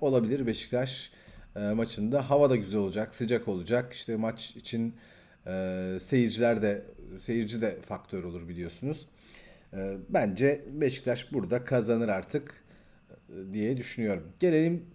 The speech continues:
e, Konyaspor, Alanyaspor mücadelesine. E, Alanyaspor'un işi çok zor. Geçen hafta, e, yine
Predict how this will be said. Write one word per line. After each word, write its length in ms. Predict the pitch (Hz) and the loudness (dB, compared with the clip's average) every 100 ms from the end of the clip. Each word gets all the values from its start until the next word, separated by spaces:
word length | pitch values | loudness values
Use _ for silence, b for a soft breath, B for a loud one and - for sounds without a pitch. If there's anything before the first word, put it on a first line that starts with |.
| - | -14
e, 180 | - - | -12 -8
Konyaspor, 840 | - 170 160 131 - - 143 147 - | 2 4 4 2 -2 4 6 6 2
Alanyaspor 1160 | 117 117 147 131 107 117 123 - - - 123 127 | 0 2 2 2 2 0 -2 -4 -10 -2 0 0
mücadelesine. 1000 | 104 92 98 95 98 92 101 120 139 139 B B - | -2 -2 -2 -2 -4 -6 0 4 4 2 B B -6
E, 100 | 95 | -2
Alanyaspor'un 720 | 101 151 170 160 135 - 147 | 2 6 8 6 4 2 2
işi 280 | 151 131 - | 2 0 -2
çok 260 | - 151 131 | 2 2 6
zor. 320 | 123 156 - - 101 | 4 4 0 -12 -6
Geçen 300 | 120 135 143 | -2 0 2
hafta, 500 | 135 131 151 139 - B B B - | 2 4 6 6 2 B B B -10
e, 420 | 101 107 107 104 104 101 - - - - - | -4 -2 0 0 0 -4 -14 -20 -20 -20 -12
yine 360 | 110 139 147 | 0 2 2